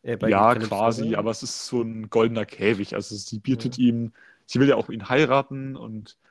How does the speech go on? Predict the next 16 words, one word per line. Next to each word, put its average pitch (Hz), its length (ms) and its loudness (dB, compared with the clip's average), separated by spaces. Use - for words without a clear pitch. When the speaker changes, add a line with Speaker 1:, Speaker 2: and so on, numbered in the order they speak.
Speaker 2:
ich - 140 -20
glaube, 127 600 2
rein 117 220 -4
meine 117 160 -4
ich 117 80 -8
so - 100 -10
zu 110 140 -6
erinnern, 113 160 -4
dass 107 160 -4
er 123 40 -4
dann 107 160 -6
so 101 160 -10
unsterblich 113 640 0
quasi 107 400 -2
wird 110 320 -2
und 95 460 -12